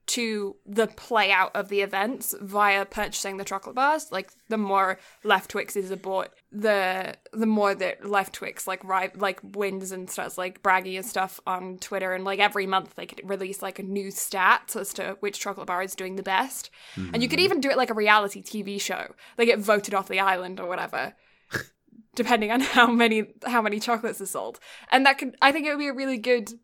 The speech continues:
Speaker 1: campaign. I just, uh, yeah, I feel like they could have done so much more with it than that.
Speaker 2: I could totally see it playing out as, like, a W W E storyline, like, loser leaves town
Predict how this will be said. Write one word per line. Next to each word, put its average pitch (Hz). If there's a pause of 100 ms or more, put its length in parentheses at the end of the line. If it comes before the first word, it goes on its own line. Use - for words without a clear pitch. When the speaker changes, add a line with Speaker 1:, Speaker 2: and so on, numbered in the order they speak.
(140)
Speaker 1:
campaign. 226 (200)
I 220
just, 262
uh, 220
yeah, 220
I 190
feel 226
like 214
they 220
could 214
have 202
done 196
so 196
much 185
more 185
with 180
it - (180)
than 190
that. 170 (360)
Speaker 2:
I 123
could 135
totally 120
see 95
it -
playing 90
out 78
as, 87
like, 92
a 87
W 92
W 87
E -
storyline, 104
like, 92
loser 95
leaves 87
town 92